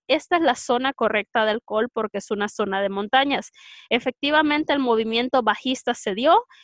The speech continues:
y llegó justamente a la línea que les había dicho. Este call estaba exageradamente regalado. Y este put también estaba regalado.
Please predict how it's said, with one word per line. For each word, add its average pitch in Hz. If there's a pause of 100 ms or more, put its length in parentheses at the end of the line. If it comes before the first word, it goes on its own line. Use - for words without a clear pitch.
(140)
y 262
llegó 262
justamente 311
a 226
la 208
línea 302 (300)
que 262
les 262
había 233
dicho. 254 (120)
Este 269
call 285
estaba 233
exageradamente 220
regalado. 190 (1400)
Y 226
este 285
put 370 (600)
también 240
estaba 190
regalado. 208